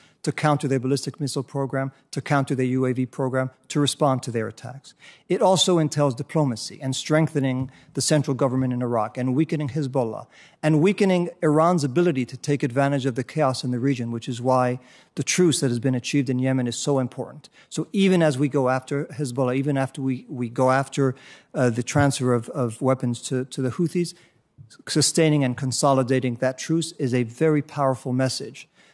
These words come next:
to send to Iran that de-escalation, ending conflict, ending the chaos from which it profits is in our interest and in the interest of our allies in the region.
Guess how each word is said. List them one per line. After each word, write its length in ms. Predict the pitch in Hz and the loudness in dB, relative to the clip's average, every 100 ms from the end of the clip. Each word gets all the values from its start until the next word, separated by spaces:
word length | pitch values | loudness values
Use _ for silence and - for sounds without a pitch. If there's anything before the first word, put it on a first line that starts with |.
| _ | _
to 100 | - | -4
send 440 | 131 143 135 127 - | 0 2 2 2 -4
to 220 | - 160 | 0 2
Iran 480 | 131 127 107 117 120 _ _ - | 4 2 0 -4 -10 _ _ -4
that 220 | 120 - - 131 120 | -4 -6 -16 -10 0
de-escalation, 920 | 165 170 - 147 135 123 - 123 123 _ _ | 4 4 2 0 2 0 -2 -4 -6 _ _
ending 320 | 165 175 151 139 | 2 4 2 0
conflict, 440 | - 123 120 123 - | -2 -4 -4 -8 -4
ending 340 | 175 180 170 139 | 0 2 2 2
the 80 | |
chaos 420 | 131 147 127 120 - | 0 0 0 0 -4
from 240 | - 131 | -2 -2
which 160 | 127 143 | 0 -4
it 100 | - | -4
profits 500 | 147 147 196 - - _ _ _ _ - | -2 -2 -4 -8 -12 _ _ _ _ -2
is 340 | 147 131 - - 175 | 0 2 -2 -4 0
in 160 | 165 | 4
our 180 | 143 139 | 4 4
interest 380 | 151 - 180 165 | 0 -2 -4 -2
and 100 | 135 | -2
in 100 | 131 | -2
the 120 | 127 | -2
interest 260 | 127 131 127 | -4 -6 -6
of 80 | |
our 100 | 117 | -4
allies 360 | 113 113 110 113 | -4 -4 -6 -8
in 80 | 110 | -12
the 80 | 110 | -14
region. 340 | 120 - | -16 -20